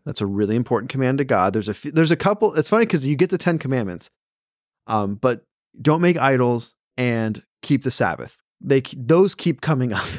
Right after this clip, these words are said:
<laughs> as you, as you read through the law. That's kind of one of those things where God's really trying to hone in on, "Guys, this is not something I want you to do." And as we'll see, the, uh, people of Israel do not,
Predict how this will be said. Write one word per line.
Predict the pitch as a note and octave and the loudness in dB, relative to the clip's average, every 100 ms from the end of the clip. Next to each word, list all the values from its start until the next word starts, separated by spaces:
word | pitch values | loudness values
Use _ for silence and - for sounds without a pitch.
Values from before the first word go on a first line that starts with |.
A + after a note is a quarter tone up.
| - | -2
<laughs> | D#3 | 0
as | D#3 | 2
you, | C#3 C#3 | 2 2
as | C#3+ C3 | 2 4
you | C3+ | 2
read | C3 D3+ D3+ | 4 4 2
through | C#3 | 0
the | C3+ | 2
law. | C3 A2+ G#2+ | 4 4 2
That's | A#2 - | 0 -2
kind | C3 | 0
of | A#2+ | 2
one | B2 | 2
of | A#2+ | 2
those | A#2+ A2+ | 2 0
things | B2 A#2 | -2 -2
where | A#2 | -2
God's | G#2+ G#2+ G#2 A2 | 0 2 0 -2
really | G#2+ B2+ C3+ C3+ | 2 4 6 4
trying | - A#2 A#2+ | 2 0 0
to | |
hone | A2+ A#2+ A#2 | 0 0 0
in | G#2+ | -2
on, | G2+ | -2
"Guys, | G#2+ G2 F#2+ | 0 0 0
this | G2 G2+ | -2 -4
is | F#2+ G2+ | -4 -4
not | G2 - | -4 -4
something | - A2 | -4 -2
I | A2 | 0
want | A2+ A#2 | 2 2
you | C3 | 2
to | C3 | 2
do." | E3 D#3+ B2+ - - - - | 4 4 2 -2 -16 -16 -10
And | - G2+ G2 | -2 0 2
as | F2+ G2+ | 2 2
we'll | F#2 | 0
see, | - - | 2 0
the, | G#1+ - - | 0 -4 -2
uh, | F2 D#2+ | 0 0
people | - - | -2 -2
of | - | -2
Israel | G2 - - | -2 -4 -4
do | - | -4
not, | - - - - - - | -4 -6 -10 -10 -8 -8